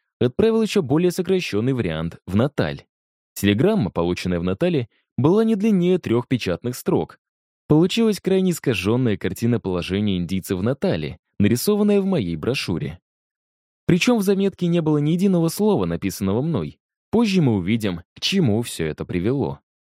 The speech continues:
А тем временем в Индии каждое сколько-нибудь значительное издание присоединилось к обсуждению поднятого мною вопроса. Отправить брошюры почтой оказалось весьма хлопотным делом.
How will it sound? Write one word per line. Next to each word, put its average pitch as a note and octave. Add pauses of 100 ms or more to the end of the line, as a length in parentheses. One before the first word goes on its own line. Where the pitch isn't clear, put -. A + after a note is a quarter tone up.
(140)
А A#2+
тем A3+
временем F#3+
в E2+
Индии G#2+
каждое F#2
сколько-нибудь F2+
значительное G#2+
издание G2 (320)
присоединилось G#3
к G#3
обсуждению C3+
поднятого F#2+
мною D2+
вопроса. E2 (340)
Отправить G#3
брошюры F3+
почтой D#3
оказалось B2+
весьма B2+
хлопотным C#3+
делом. E2